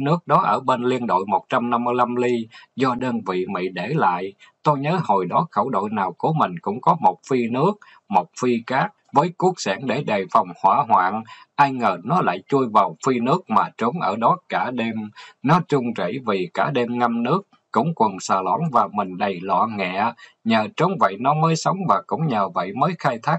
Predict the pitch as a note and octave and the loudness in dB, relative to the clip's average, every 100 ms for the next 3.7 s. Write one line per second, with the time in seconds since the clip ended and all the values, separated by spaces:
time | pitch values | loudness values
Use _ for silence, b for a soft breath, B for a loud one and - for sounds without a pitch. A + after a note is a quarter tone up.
0 | - F3+ G3+ D3+ F#3+ - F#2 D3 B2 A#2 | -4 -8 -4 -4 -4 -2 0 0 0 0
1 | A2+ G#2 B B B - D3 A#2 F#2+ F#2 | -2 -8 B B B 2 2 2 -2 -2
2 | C3+ B2 - D#3 C#3 A#2 F#2+ F2 - A#2+ | -4 -2 0 0 0 -2 -2 -4 -2 -2
3 | A#2 A#2 E3+ - A2 F#2 | 0 2 0 0 -4 -4